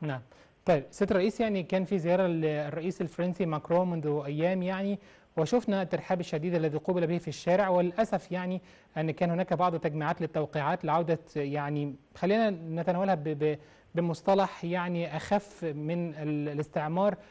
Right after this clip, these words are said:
وهو الولاية حتى الفرنسية على لبنان من جديد. وبالفعل تم توقيع عدد، يعني توقيع عدد كبير من المواطنين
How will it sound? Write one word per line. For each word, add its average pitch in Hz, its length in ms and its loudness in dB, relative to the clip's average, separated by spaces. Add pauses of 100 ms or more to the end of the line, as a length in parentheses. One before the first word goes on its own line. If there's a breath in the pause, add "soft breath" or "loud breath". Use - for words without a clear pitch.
(160 soft breath)
وهو 196 200 4
الولاية 196 420 6
حتى 170 340 -2
الفرنسية 170 600 0 (300 soft breath)
على 165 180 4
لبنان 170 280 0
من 170 80 -2
جديد. 160 260 2
وبالفعل 196 440 4
تم 202 180 2
توقيع 175 340 0
عدد، 175 380 0
يعني 147 240 -4
توقيع 156 320 0
عدد 170 200 0
كبير 185 280 2
من 175 60 0
المواطنين 165 520 -2